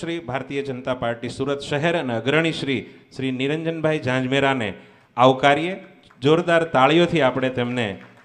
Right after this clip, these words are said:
આવકારી રહ્યા છીએ. હું વિનંતી કરીશ શ્રી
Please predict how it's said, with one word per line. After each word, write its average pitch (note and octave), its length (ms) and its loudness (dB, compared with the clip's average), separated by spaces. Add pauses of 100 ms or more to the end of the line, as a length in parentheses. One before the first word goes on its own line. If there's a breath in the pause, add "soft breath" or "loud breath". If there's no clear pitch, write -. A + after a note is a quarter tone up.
(140)
આવકારી G#2+ 500 0
રહ્યા F#2+ 260 -10
છીએ. G#2 160 -20 (1600)
હું B2+ 100 -6
વિનંતી F3 420 -6
કરીશ F3 280 -4 (1400)
શ્રી C#3+ 340 -6